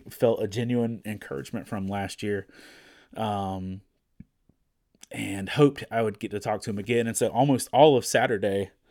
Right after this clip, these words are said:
went by and I didn't see him. And I'm like, "Oh, maybe they're not coming this year." And then, like, literally with thirty minutes to go, he popped up at the table to ask me to settle a debate slash discussion about Black Panther. And I was like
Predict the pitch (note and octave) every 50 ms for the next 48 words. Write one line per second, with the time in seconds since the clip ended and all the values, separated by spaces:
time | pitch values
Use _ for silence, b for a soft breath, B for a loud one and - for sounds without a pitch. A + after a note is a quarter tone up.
0 | b b b b b b b b - A#2 B2 A#2 G#2 F2+ G2 A2 G#2+ A2 A2 G#2+
1 | G2+ G2+ G2 _ - - _ _ _ - - _ _ _ - _ _ _ _ _
2 | _ _ - - - D3 C#3+ D3 C#3 D3 C3 A#2+ C3+ - - C3 A#2+ B2 A#2+ A#2+
3 | B2 B2+ - C#3 F3 E3+ D#3+ D3 C#3 C3 C3+ C3 B2+ B2+ B2 B2 A#2+ G2+ - -
4 | A2+ G#2 G2 G2 F#2+ - G#2 G#2 G#2 B B B B B B - B2 B2+ C#3 C#3+
5 | B2 G#2+ - - - _ _ C3 B2+ B2+ C#3 C3 C3+ B2+ A#2+ A#2 A#2 A2 G#2+ -
6 | - B2+ B2 A#2+ A#2 A#2+ A#2 G2 - - - G2+ A#2 A#2 A2+ G#2+ F#2+ A#2 A2+ G#2+
7 | - A2 G#2+ - - - - - G2 - - A#2 G#2+ G2+ G#2 G#2 G#2 F2+ G2 G#2
8 | G2 - - A2 G#2 F#2+ F#2+ - - - G#2 G2+ G2 G2+ G2+ F#2+ F#2+ F2+ - B
9 | B B B B B B B B B B B B B B B B B - _ _
10 | _ - C3+ A2 - C3+ C3 B2 - - - - - B2+ B2 A#2+ A#2 - - A#2
11 | - - B2+ A2+ G2+ - - G#2+ G2 G#2 G#2 G2 F2+ A2 G#2+ G#2 - - - A2+
12 | A2+ A2 - A2+ A#2 A#2 A#2+ A#2+ - C3 B2+ A2+ - -